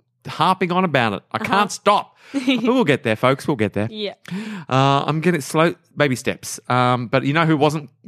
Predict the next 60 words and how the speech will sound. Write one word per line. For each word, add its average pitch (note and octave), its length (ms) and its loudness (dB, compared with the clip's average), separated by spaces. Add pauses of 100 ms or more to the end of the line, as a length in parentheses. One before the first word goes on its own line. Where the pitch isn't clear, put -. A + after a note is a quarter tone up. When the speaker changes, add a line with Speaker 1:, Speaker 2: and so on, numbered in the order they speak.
(480)
Speaker 1:
didn't D#3 180 -6
care D#3+ 120 2
about D#3+ 160 2
that? G3+ 220 -2 (200)
Harry A2 280 -2
Power. A2 440 -8
Speaker 2:
No. A3 260 -8
Speaker 1:
He C#4 300 2
j-, A#3+ 320 -4 (100)
Speaker 2:
<laughs> - 120 -18
Speaker 1:
if B2 80 -2
he F3+ 80 4
wanted D#3 160 0
to G2 80 -12
say B2 160 -2
guys, C#3+ 300 2
he C3 60 -12
said D3+ 140 -2
guys. B2 280 4
If A#2 60 -8
he A2 60 -8
Speaker 2:
Yeah. G#2+ 60 -2
Speaker 1:
didn't, E3+ 160 0
he D#3 80 -4
didn't, B2+ 260 -4 (140)
mate. C3+ 140 -2
Speaker 2:
Yeah. D3 80 -6 (240)
Speaker 1:
No, D3+ 160 -2
no F3 220 -2
one G3 140 -2
tells F#3 240 2
Harry E3 200 2
Power F3+ 280 4
Speaker 2:
Yeah, D3+ 60 0
Speaker 1:
what C#3 60 4
Speaker 2:
no - 80 0
Speaker 1:
to C3+ 40 -8
Speaker 2:
one D#4+ 120 2
Speaker 1:
say. C4 120 2
Speaker 2:
tells B3+ 200 0
Harry A3+ 240 -12 (120)
Power G#3+ 120 -8
what G#3+ 180 -14
to C#4 100 -2
do. A#3+ 800 -6
Speaker 1:
<laughs> - 40 -18
Now, C3+ 220 2
here's F3 220 2
a F3+ 60 4
little C#3 200 2
backstory A2+ 560 0
on G#2 60 0
Harry A2 240 2
Power. A#2+ 260 0
Speaker 2:
All E3 60 2
right, G#2 160 -6
give G#3+ 120 -18
it F#3+ 40 -18
to - 100 -18
me. F3+ 140 -16